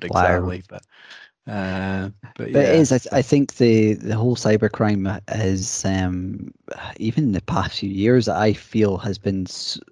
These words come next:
Speaker 1: so much more in the news and, and, and so much more prevalent. You know, it used to be back in the day, you get an email and it's like, "Oh, I'm a Nige-, Nigerian prince. I would like to transfer you a million pounds."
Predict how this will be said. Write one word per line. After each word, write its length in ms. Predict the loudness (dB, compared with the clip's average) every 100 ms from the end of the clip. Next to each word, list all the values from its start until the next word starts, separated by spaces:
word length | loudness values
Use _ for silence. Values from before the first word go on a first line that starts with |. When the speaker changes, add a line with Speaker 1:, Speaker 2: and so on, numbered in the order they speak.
| _ -14
Speaker 1:
so 200 | 0 2
much 220 | 4 2
more 140 | 0 2
in 60 |
the 80 | 2
news 340 | 4 4 2
and, 120 | -2 -6
and, 320 | -6 -4 -4 -6
and 180 | -8 -6
so 120 | 0
much 180 | 0 0
more 140 | -4
prevalent. 720 | -2 2 2 4 0 -2 -4 -2
You 80 |
know, 160 | 0 0 -6 -16 -6 0
it 180 | 2
used 240 | 4 4 4
to 60 |
be 140 | 2 4
back 300 | 4 0 0
in 80 | 2
the 40 |
day, 160 | 4 6
you 120 | 4
get 180 | 2 2
an 80 | 2
email 380 | 2 2 2
and 80 | 2
it's 140 | 0 -4
like, 160 | -2
"Oh, 80 | 0
I'm 140 | 0
a 40 | 0
Nige-, 380 | 0 0 -2 0
Nigerian 580 | 0 2 2 4 2
prince. 360 | 2 0 0 0
I 40 |
would 100 | 0
like 200 | 2 -2
to 160 | -2 -4 -4 -6
transfer 400 | 0 0 0 4
you 180 | 6 6
a 40 |
million 340 | 4 4 4 4
pounds." 300 | 2 0